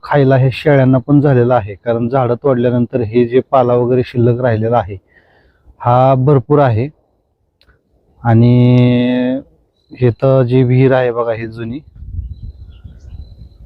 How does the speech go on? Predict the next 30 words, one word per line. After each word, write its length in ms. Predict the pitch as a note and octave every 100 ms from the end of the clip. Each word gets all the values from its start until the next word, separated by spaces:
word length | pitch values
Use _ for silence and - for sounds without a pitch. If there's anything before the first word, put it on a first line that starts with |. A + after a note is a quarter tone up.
| - - -
ही 160 | -
विहीर 280 | A2 A#2 A#2
आहे, 260 | A#2 G2+ A2+
ह्याच्यात 480 | C#3 _ A#2+ A2 A2
पाणी 240 | D3 C3+ B2+
वगैरे 240 | C3 C3+
काही 220 | C3 C#3
येत 80 | C#3+ -
नाही 140 | D#3
ह्या 100 | C#3
विहिरीमध्ये, 500 | C3 B2+ A#2 A#2 A2+ D#3 _ _ _ _ _ -
पण, 180 | C3 C3
अ, 640 | C3+ C3 C3+ C3 C3 C3
ह्याच्या 380 | A#2 A#2+ C3+ C3+
भोवती 380 | C3+ C#3 - B2+
जी 120 | C3+
काही 320 | C3 C#3 C3+
झाडं, 320 | B2+ C3+ B2 B2
सुबाबळीची 840 | - A#2+ A#2 A#2+ A#2+ - B2 C3+ _ _ _ - - -
आणि 360 | A#2 B2 B2+
बोरीची 500 | A#2+ C3 C3 A#2+ -
वगैरे 300 | B2+ B2 B2+
झाडं 240 | B2 B2 A2
होती, 340 | A2 A2 G2+ F2+ _ _ _ _ _ B2
तर 60 |
ही, 520 | A#2 G#2+ C3+ C#3 D3 D#3+ -
अ, 60 | B2+ B2 B2 B2 A#2+ B2
लाकूड 280 | C#3 C3 B2+
तोड्याला 360 | A#2+ C3+ C3+ C3+
देऊन 280 | C3+ C3